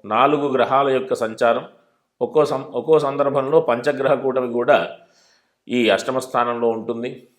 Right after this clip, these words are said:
హఠాత్తుగా జరిగేటటువంటి విషయాలలో కొంత జాగ్రత్తలు అవసరం. ప్రధానంగా వీళ్ళందరూ కూడా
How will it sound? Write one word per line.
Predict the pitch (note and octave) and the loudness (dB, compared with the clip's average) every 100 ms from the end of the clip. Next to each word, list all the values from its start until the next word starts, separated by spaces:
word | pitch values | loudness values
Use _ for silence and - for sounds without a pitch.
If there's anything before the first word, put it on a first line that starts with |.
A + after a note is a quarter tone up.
| _ _ _ _ _ - | _ _ _ _ _ -6
హఠాత్తుగా | A#2+ D#3 D3 D3 D#3+ D3+ | -2 4 4 4 2 4
జరిగేటటువంటి | C3+ C3 C3+ C3+ C3 C3+ C3 B2 | 4 2 2 0 -2 -2 -4 -4
విషయాలలో | B2 A2+ B2 A#2+ A#2 C3 | -6 -4 0 2 2 0
కొంత | A2+ A2 G#2+ G#2+ - - _ _ | -2 -6 -2 -2 -4 -12 _ _
జాగ్రత్తలు | F#2+ G2 A2 G#2+ A2 | -2 0 0 -2 -2
అవసరం. | A2 G#2 G2 - _ _ _ _ _ _ - | 0 -2 -6 -8 _ _ _ _ _ _ -10
ప్రధానంగా | G#2 C3+ C3+ D3+ D#3 D#3 | -8 -2 0 0 2 2
వీళ్ళందరూ | D3+ B2+ A2+ C3 C3 | 2 0 2 2 2
కూడా | B2+ B2 D3+ - | 2 0 0 -2